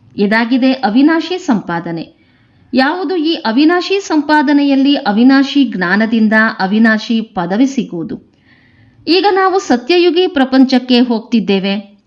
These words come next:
ಇದು ವ್ಯಾವಹಾರಿಕ ಆಟ ನಡೆಯುತ್ತಿದೆ. ಇಲ್ಲಿ ಯಾವುದೇ ಚೂಮಂತ್ರದ ಮಾತಿಲ್ಲ. ಗುರುಮತ, ಶಾಸ್ತ್ರಮತ ಯಾವುದೂ ಪರಮಾತ್ಮನ ಮತವಲ್ಲ.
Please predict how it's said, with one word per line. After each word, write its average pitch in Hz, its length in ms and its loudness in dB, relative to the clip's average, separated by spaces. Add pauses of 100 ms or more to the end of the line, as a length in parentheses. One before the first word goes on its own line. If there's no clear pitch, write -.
(120)
ಇದು 220 240 2
ವ್ಯಾವಹಾರಿಕ 247 720 2 (200)
ಆಟ 247 300 -2 (200)
ನಡೆಯುತ್ತಿದೆ. 190 920 -4 (500)
ಇಲ್ಲಿ 349 320 2
ಯಾವುದೇ 269 800 2
ಚೂಮಂತ್ರದ 240 680 0
ಮಾತಿಲ್ಲ. 185 500 -4 (1500)
ಗುರುಮತ, 285 720 2 (300)
ಶಾಸ್ತ್ರಮತ 254 640 0 (420)
ಯಾವುದೂ 226 560 0
ಪರಮಾತ್ಮನ 233 760 0
ಮತವಲ್ಲ. 165 540 -4